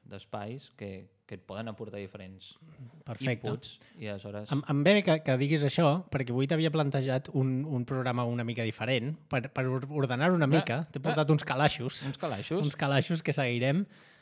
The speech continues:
Speaker 2: Eh, seguirem l'ordre del Trivial.
Speaker 1: Vale.
Speaker 2: Dels quesitos del Trivial.
Speaker 1: Hombre.
Speaker 2: I me'ls he mirat, blau, groc, verd, taronja, marró, rosa.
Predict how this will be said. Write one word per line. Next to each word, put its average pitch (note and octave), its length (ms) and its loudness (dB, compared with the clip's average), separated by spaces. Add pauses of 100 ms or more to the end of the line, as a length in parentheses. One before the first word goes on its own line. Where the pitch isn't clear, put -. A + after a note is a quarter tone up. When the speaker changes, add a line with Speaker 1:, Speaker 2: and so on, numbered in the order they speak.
(140)
Speaker 2:
Eh, C#3 240 -2
seguirem D3 400 4
l'ordre D#3+ 340 6
del A#2+ 200 2
Trivial. G#2+ 420 -2 (540)
Speaker 1:
Vale. G#2+ 500 -6
Speaker 2:
Dels G#2+ 200 -4
quesitos B2+ 440 0
del A2+ 160 0
Trivial. G2+ 420 -6
Speaker 1:
Hombre. G#2+ 600 -8 (480)
Speaker 2:
I A2+ 340 0
me'ls A2 180 -2
he A#2+ 80 2
mirat, D#3 380 4
blau, B2+ 320 6
groc, B2 320 6
verd, B2+ 300 0
taronja, B2 340 4
marró, A#2+ 320 0
rosa. F3 440 0